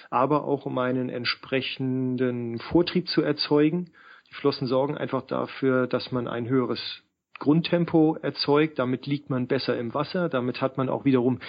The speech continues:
mehr Ruhe, sich auf Dinge zu konzentrieren, die wichtig sind. Man gewinnt Sicherheit und schlussendlich kriegt man auch mal so ein Gefühl, äh, wie es mal sein soll. Das heißt also, <laughs> wenn man irgendwann mal ohne Flossen dieselbe Geschwindigkeit erzeugt.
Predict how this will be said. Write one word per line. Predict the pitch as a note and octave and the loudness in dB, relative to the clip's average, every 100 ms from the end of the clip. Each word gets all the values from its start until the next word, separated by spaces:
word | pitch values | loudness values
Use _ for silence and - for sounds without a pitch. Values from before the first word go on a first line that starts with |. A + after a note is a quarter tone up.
| - - | -14 -4
mehr | C#3 C3+ | 2 2
Ruhe, | B2+ C#3 E3 E3+ D#3+ | 2 2 6 6 4
sich | C#3 C#3+ | 0 -2
auf | - | -2
Dinge | D3 D3+ D#3 | 2 2 0
zu | C3+ | -4
konzentrieren, | - C#3 C3+ C3 - C#3+ C#3 C3+ - - - - | -4 -2 -2 -4 0 2 2 0 -6 -16 -8 -4
die | B2 | 2
wichtig | E3 - E3 | 2 2 0
sind. | - D3 | 2 0
Man | C3 C3 | -2 -4
gewinnt | A#2+ B2 B2+ B2 | -4 -2 -2 0
Sicherheit | - E3+ F3+ C#3+ D3+ D#3 D3+ - | 0 2 2 2 2 2 -2 -12
und | F3 C#3 C#3 C3 C3+ | -6 -4 -2 -4 -6
schlussendlich | C3 - C#3 F3 C#3+ C3 | -4 0 0 0 -2 -4
kriegt | - D#3 | -6 -2
man | D3+ | -2
auch | E3 C#3 | 0 0
mal | C#3+ C#3 C#3 | 2 4 4
so | C3 | 2
ein | C#3+ C#3 | 0 -2
Gefühl, | B2 - D#3+ D#3+ D3+ D3 - - - _ - | -2 2 6 8 6 2 -8 -20 -20 _ -8
äh, | |
wie | C3 C3 B2+ C3+ D3 | -2 -2 -2 0 0
es | D3 | 2
mal | C3+ | 2
sein | B2+ C3+ C#3 | 2 2 4
soll. | B2 B2+ - - _ | 2 2 -2 -14 _
Das | - B2+ | -10 -6
heißt | B2+ - | -6 -6
also, | A2 A#2+ F#2+ - | -6 -6 -6 -8
<laughs> | - - | -12 -8
wenn | B2+ | -4
man | B2+ | 0
irgendwann | C3 C3+ C3 | 2 4 4
mal | C3 C3 | 2 2
ohne | C3 D3 | 2 2
Flossen | D3 C#3 C3 C3+ | 2 0 0 0
dieselbe | B2 C3 C#3 | 0 2 2
Geschwindigkeit | B2 - A#2 A2+ - A#2+ - | 0 -2 -4 -6 -6 -6 -4
erzeugt. | - - A#2+ A#2+ | -6 -2 -2 -2